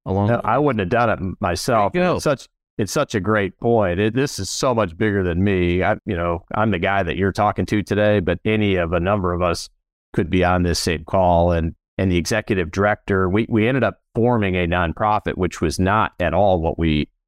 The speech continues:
Speaker 2: started out about. We were just gonna go do some things, but we
Speaker 1: Right.
Speaker 2: quickly realized, Mark and I, that we were the limiter because we only had a, we were both busy, um, actively, you know, working and leading companies, and we just didn't have enough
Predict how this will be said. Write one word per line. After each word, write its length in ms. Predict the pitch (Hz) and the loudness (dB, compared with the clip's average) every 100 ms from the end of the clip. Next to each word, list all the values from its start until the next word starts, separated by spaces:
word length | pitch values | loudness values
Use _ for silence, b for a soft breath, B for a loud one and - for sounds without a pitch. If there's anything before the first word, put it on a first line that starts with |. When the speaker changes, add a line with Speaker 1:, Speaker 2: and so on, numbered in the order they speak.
| _ _ _ - | _ _ _ -12
Speaker 2:
started 560 | - 98 101 82 71 | -4 0 0 0 -2
out 220 | - 104 101 | -2 0 0
about. 280 | 80 73 | 0 0
We 80 | 78 | 0
were 60 | 98 | 0
just 220 | 82 - | 0 -2
gonna 220 | 92 80 | -4 -4
go 160 | 71 82 | -2 -2
do 240 | 73 95 | 0 -2
some 200 | 107 76 | 0 -4
things, 400 | 71 80 78 78 | -2 -2 -2 -4
but 200 | - 87 | -4 -4
we 200 | 92 87 | 0 0
Speaker 1:
Right. 200 | 78 73 | 0 -2
Speaker 2:
quickly 380 | 71 127 - 95 | -2 -4 0 0
realized, 480 | 95 110 90 87 87 | 2 2 2 2 0
Mark 260 | 92 101 - | 0 0 0
and 100 | 82 | -2
I, 220 | 85 85 | 0 0
that 280 | 85 85 - _ _ _ | 0 -2 -4 _ _ _
we 160 | 95 113 | 0 2
were 140 | 117 | 2
the 120 | 101 | -2
limiter 460 | 92 135 123 87 90 | -2 0 0 -2 0
because 340 | 90 95 92 | -2 0 -2
we 160 | 85 92 | 0 0
only 180 | 101 101 | 2 2
had 120 | 101 | 2
a, 180 | 87 82 _ _ | 0 -4 _ _
we 100 | 101 | -2
were 120 | 92 - _ - | -2 -4 _ 0
both 240 | 107 95 - | 0 0 -2
busy, 500 | 98 104 95 92 82 _ - | -2 0 2 0 0 _ -4
um, 460 | 104 87 87 82 85 | 0 2 2 0 -2
actively, 800 | 95 98 - 90 87 92 85 - _ _ _ _ _ - | -2 -2 -2 -2 0 2 0 -2 _ _ _ _ _ -6
you 120 | 98 | -2
know, 200 | 85 85 | 0 -2
working 340 | 85 95 - 85 | 0 -2 0 -4
and 240 | 80 78 - - | -2 -4 -6 -2
leading 280 | 98 82 | -2 0
companies, 540 | 78 110 117 85 92 90 | -2 -2 -2 -2 -2 0
and 300 | 87 85 80 | -2 -2 -2
we 100 | 80 | -2
just 220 | 87 - | -2 -2
didn't 180 | 90 78 | -2 0
have 180 | 85 82 | 0 -2
enough 320 | 82 82 | -2 -2